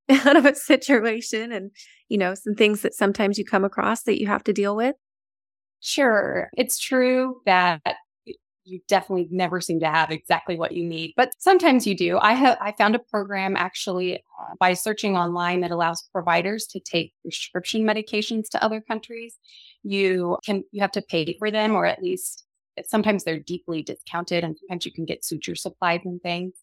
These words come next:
Speaker 2: So you just kinda have to see what they have available and purchase that stuff and take it with you. And so we don't always have what we need, but we're able to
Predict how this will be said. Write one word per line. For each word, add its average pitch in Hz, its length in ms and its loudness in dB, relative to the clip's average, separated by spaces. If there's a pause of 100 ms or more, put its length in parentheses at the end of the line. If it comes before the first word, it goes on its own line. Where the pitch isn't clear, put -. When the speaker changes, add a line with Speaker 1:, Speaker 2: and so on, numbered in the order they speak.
(560)
Speaker 2:
So 190 680 4
you 202 80 -4
just 196 160 -8
kinda 180 160 -4
have 180 140 -6
to - 160 -12
see 196 180 -4
what 190 180 2
they 175 120 0
have 190 500 2
available 185 880 2
and 165 240 -6
purchase 196 340 -8
that - 200 4
stuff 170 240 0
and 170 160 -4
take - 220 -8
it - 80 -10
with - 140 -12
you. - 160 -10 (440)
And 180 240 0
so 165 640 2
we 180 220 -8
don't 196 340 2
always 175 320 0
have 170 200 2
what - 180 -2
we 180 100 0
need, 165 340 -2
but 170 220 2 (140)
we're - 240 -4
able 180 160 -6
to - 80 -12